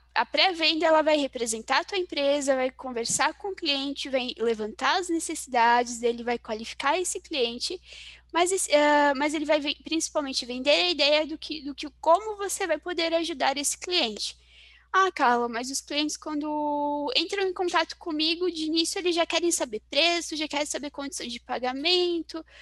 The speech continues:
já querem saber essa parte um pouco mais buro-, burocrática e de venda. O que que o pré-, a pré-venda vai fazer nesse caso?"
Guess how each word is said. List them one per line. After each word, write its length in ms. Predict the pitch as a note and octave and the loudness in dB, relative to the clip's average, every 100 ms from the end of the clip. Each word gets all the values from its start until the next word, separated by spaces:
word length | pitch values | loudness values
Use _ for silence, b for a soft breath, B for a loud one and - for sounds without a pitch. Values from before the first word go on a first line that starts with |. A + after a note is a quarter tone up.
| B B | B B
já 160 | C4 D4 | 0 0
querem 220 | F4 F4+ | 2 0
saber 220 | - E4+ | 2 4
essa 200 | E4+ F4+ | 4 2
parte 320 | F4 D#4+ D#4+ D#4 | 0 0 0 -6
um 40 | |
pouco 240 | E4+ - | -6 -4
mais 160 | D#4+ D#4 | -2 -2
buro-, 300 | C#4+ E4 D#4+ - C4+ | -4 -6 -6 -8 -12
burocrática 800 | C4+ E4 D#4+ E4+ D#4 D#4 - F#4 | -6 -4 -2 2 2 2 -2 -2
e 60 | |
de 180 | E4+ E4+ | 0 0
venda. 400 | E4 A#3 A3 F#3 | 2 0 0 -6
O 40 | |
que 160 | - F#4+ | -4 -2
que 120 | - | -2
o 40 | - | -2
pré-, 300 | G4 F#4 E4 | 2 2 2
a 140 | D4+ D4 | -2 0
pré-venda 460 | E4 E4 E4 E4 | 0 2 0 -2
vai 140 | D#4+ D#4+ | -2 -4
fazer 260 | F4 E4 | -4 -2
nesse 260 | D#4 D4+ - | -2 -2 -2
caso?" 420 | - G#3+ G3 | 2 2 2